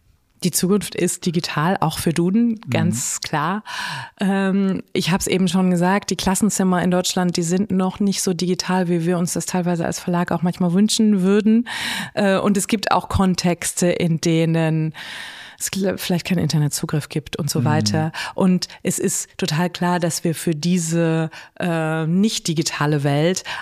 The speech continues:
Speaker 1: auch weiterhin unsere geduckten Wörterbücher anbieten werden. Ähm, aber, ähm, das Digitale hat für unsere Inhalte auch viele Vorteile.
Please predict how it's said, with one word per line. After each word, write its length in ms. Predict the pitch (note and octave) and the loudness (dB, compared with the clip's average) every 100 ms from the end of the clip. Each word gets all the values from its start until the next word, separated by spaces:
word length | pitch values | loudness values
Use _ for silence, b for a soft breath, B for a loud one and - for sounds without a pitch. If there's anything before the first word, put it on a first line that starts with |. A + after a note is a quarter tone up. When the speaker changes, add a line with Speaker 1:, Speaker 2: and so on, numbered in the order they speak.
| - | -4
Speaker 1:
auch 220 | D#3 D#3 | -4 0
weiterhin 560 | D#3+ E3+ F3 D3+ E3+ E3 | 0 0 0 0 0 0
unsere 240 | D#3+ D#3+ | 0 0
geduckten 720 | D#3 D3+ D3+ - E3 D#3 D3+ - | 0 -2 -4 -4 -2 0 -2 -6
Wörterbücher 1000 | E3 D#3+ D#3 G3+ E3 F#3+ F#3 G3 F3+ F3+ | -4 0 2 2 2 0 2 2 2 2
anbieten 580 | F3+ F#3 G3 - G#3 F3+ | 2 2 0 2 2 2
werden. 520 | F3 F#3+ G#3+ A3+ A#3 B B B - | 2 2 4 2 0 B B B -2
Ähm, 720 | F#3+ F3+ F#3 F#3 F#3+ F#3+ F3+ B B B - | 0 2 2 4 4 4 0 B B B -4
aber, 1000 | F3+ F#3 F3 F#3+ F3+ F3+ F3+ F3 F3 - - | 0 0 0 0 2 4 4 2 2 0 -2
ähm, 560 | - F#3 F3+ F3+ F3+ F3+ B B - | 0 2 2 2 2 0 B B -2
das 320 | F3 E3 - | 0 2 0
Digitale 880 | F#3+ F3+ - D#3+ F#3 G#3 G#3 G3 D#3 | 0 0 0 0 2 4 4 2 2
hat 420 | F3+ - - - F#3+ | 0 0 -2 -2 -4
für 340 | - F#3 F3+ | -2 0 2
unsere 720 | - G3+ G#3 F3+ F#3 E3+ E3+ | 4 4 4 4 2 2 2
Inhalte 600 | - G#3 G#3+ F3+ E3 - - | 2 2 2 2 2 0 -2
auch 120 | - | -2
viele 320 | - F#3+ F3+ | 0 0 0
Vorteile. 880 | - E3 F#3+ - E3+ D#3+ D#3 D#3 D#3+ | 0 0 0 0 0 0 2 0 -2